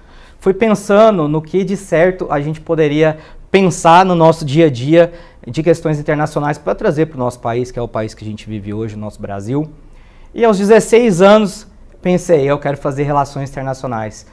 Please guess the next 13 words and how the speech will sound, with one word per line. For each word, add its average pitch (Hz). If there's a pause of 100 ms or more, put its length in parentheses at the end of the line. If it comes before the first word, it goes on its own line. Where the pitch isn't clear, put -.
(140)
Tive 135
a 135
satisfação 127
de -
passar 120
no 113
vestibular 110
da 110
puc -
Goiás. 117 (360)
E 196
em 254
seguida, 254